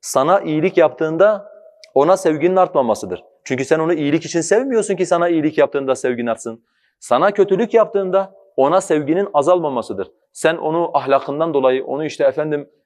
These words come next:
e, güzel huylarından dolayı sevmiyorsun ki senin kalbini kırdığında, sana kötü davrandığında senin ona şeyin azalsın,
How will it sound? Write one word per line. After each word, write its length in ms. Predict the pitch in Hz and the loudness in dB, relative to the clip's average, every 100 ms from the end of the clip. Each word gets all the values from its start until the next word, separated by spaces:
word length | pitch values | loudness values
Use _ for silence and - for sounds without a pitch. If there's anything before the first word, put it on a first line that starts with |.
| - | -6
e, 100 | 117 | -6
güzel 300 | 113 147 156 | 0 0 2
huylarından 580 | 151 135 131 139 156 139 | -2 0 0 0 -2 0
dolayı 220 | 139 151 | 0 0
sevmiyorsun 520 | 214 277 269 180 170 | -2 -4 -4 -4 -6
ki 80 | 156 | -6
senin 220 | 151 147 | -6 -4
kalbini 380 | 151 135 131 143 | 0 0 -2 -6
kırdığında, 440 | 135 123 131 135 | -4 -2 0 -2
sana 260 | 135 127 131 | -4 -6 -4
kötü 380 | 127 127 135 - _ - | -4 -4 -6 -10 _ 0
davrandığında 580 | 123 117 117 113 123 135 | 2 2 0 -2 0 0
senin 220 | - 123 | 0 -6
ona 220 | 123 123 | -4 -6
şeyin 220 | - 117 120 | -4 -4 -4
azalsın, 480 | 104 104 - 95 | -2 -4 -6 -14